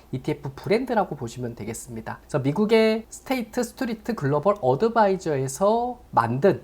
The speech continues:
골드 쉐어즈라고 얘기하는 것은 이제 주식이라고 볼 수가 있겠죠. 그래서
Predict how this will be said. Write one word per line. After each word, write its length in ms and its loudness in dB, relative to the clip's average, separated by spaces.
골드 720 6
쉐어즈라고 840 4
얘기하는 720 0
것은 400 -2
이제 140 -10
주식이라고 640 -2
볼 160 -8
수가 240 -8
있겠죠. 540 -6
그래서 480 0